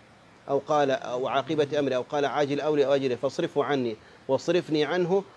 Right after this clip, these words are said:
واقدر لي الخير حيثما كان ثم رضني به"، الزيادة لا حول ولا قوة إلا بالله، ولا يمسح بها وجه، لا في، ما في دعاء يمسح فيه الوجه بعد الصلاة فضيلتك، نعم، بعد ما تسلم: "السلام عليكم"، "السلام عليكم"، وليس في صلب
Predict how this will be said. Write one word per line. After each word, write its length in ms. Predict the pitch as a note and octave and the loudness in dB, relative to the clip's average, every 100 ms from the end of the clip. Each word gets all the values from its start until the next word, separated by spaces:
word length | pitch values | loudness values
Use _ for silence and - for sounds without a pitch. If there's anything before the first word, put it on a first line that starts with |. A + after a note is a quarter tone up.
| - | -2
واقدر 380 | D3 F3+ D#3+ D#3+ | 6 6 6 0
لي 140 | E3 | 2
الخير 400 | E3 - F3 D3+ | 0 2 2 2
حيثما 460 | C#3+ E3+ D#3+ E3 D#3+ | 2 -2 0 0 0
كان 220 | D#3 E3 | 0 -2
ثم 280 | B2+ F#3+ F3 | 0 -2 0
رضني 440 | E3 D3+ F3 F3 | 0 0 2 2
به"، 340 | E3+ G3+ G#3 A3 - - C3 | 0 -2 -2 -4 -8 -10 -8
الزيادة 640 | A#2 D#3 G#3 A3+ A#3+ A#3+ - | -2 4 6 6 4 0 -2
لا 140 | C3+ | -2
حول 300 | B2 E3+ D#3+ | -2 0 0
ولا 180 | C#3+ C#3 | 0 0
قوة 260 | C#3 D#3 D3 | -2 0 0
إلا 260 | D3 C3 A#2 | 0 -2 -2
بالله، 260 | G#2+ G#2 A2 - - - - - - | -4 -10 -14 -20 -20 -20 -20 -14 0
ولا 220 | C#3+ D#3+ | 4 6
يمسح 300 | F3 - F#3 | 6 4 0
بها 300 | D3 C#3+ D3 - - - - | 0 -2 -4 -6 -20 -20 -6
وجه، 260 | C#3 C3 A#2 | -2 -2 0
لا 260 | D#3 F3 | 2 2
في، 180 | C#3+ E3 C#3 | 2 -2 -2
ما 160 | F3+ | -2
في 100 | E3 | -2
دعاء 240 | C#3 D3+ E3+ | -2 0 0
يمسح 260 | D#3+ D3 B2 | 0 -2 -6
فيه 200 | D#3 C3 | -6 -4
الوجه 300 | A2+ G#2 - - - - - - - - - - - - - - | -4 -8 -12 -20 -20 -20 -20 -20 -20 -20 -20 -20 -20 -20 -20 -14
بعد 280 | C3+ D3 E3 | 0 2 2
الصلاة 300 | D#3 E3+ C#3+ | 2 4 4
فضيلتك، 440 | C#3 B2+ C3 A2 A#2 | 4 2 2 0 -4
نعم، 180 | A#2+ | -2
بعد 160 | C#3 D3+ | 0 0
ما 100 | C3+ | -2
تسلم: 260 | - C3+ A#2+ | -2 -2 -2
"السلام 360 | A2 C3+ B2 | -4 -4 -2
عليكم"، 220 | C#3 C#3+ | -4 -6
"السلام 300 | B2 - A#2 | -6 -4 -4
عليكم"، 140 | G#2+ C3+ | -2 0
وليس 220 | D#3+ D3 | 0 0
في 200 | C3 C#3+ | -4 -4
صلب 420 | A#2 D3+ C3+ D#3 | -2 -2 0 -2